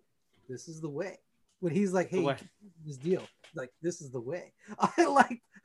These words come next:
Speaker 1: I like when she took the helmet off. Oh fuck, I wanted to mean it. God damn it. I'm sure it's already out there.
Speaker 2: No,
Speaker 1: He's all,
Speaker 2: I
Speaker 1: he's all,
Speaker 2: Okay.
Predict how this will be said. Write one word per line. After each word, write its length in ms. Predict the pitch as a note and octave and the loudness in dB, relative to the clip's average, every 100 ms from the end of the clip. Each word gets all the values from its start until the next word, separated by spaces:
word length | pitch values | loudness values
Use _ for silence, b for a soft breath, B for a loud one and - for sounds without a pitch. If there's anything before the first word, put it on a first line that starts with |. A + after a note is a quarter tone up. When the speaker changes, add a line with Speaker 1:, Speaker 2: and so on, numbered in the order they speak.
| - | -2
Speaker 1:
I 60 | E4+ | 4
like 220 | F4 - | 4 4
when 160 | D#4+ - | 0 -2
she 120 | A#3+ | -4
took 180 | C4 B3+ | -6 -2
the 100 | A3 | 2
helmet 300 | A3+ A#3+ A#3+ | 2 2 2
off. 180 | C4 - _ _ _ _ G#3 | 0 -2 _ _ _ _ -2
Oh 260 | A3+ A3+ - | 0 0 -2
fuck, 120 | A3+ | -6
I 40 | G#3+ | -4
wanted 220 | A#3 F#3+ | -4 -4
to 60 | |
mean 220 | E3+ G3+ E3 | -4 -6 -6
it. 60 | - _ | -10 _
God 180 | F3+ F3+ | -6 -2
damn 200 | E3+ D#3 | -4 -4
it. 80 | D#3+ _ _ - | -10 _ _ -6
I'm 100 | G3+ | -2
sure 140 | A#3+ | 0
it's 100 | F#3+ | 2
already 240 | G#3 D#3+ C#3+ | 2 2 -2
out 160 | C3+ | -8
there. 160 | C3 B2+ _ _ _ _ | -12 -16 _ _ _ _
Speaker 2:
No, 140 | C#4 D#4+ | 10 12
Speaker 1:
He's 60 | |
all, 60 | D#4 | 12
Speaker 2:
I 20 | D#4+ | 10
Speaker 1:
he's 600 | C#4 - _ _ - A3+ | 6 -2 _ _ -6 4
all, 80 | F#3 | 6
Speaker 2:
Okay. 300 | F3 E3 | 6 2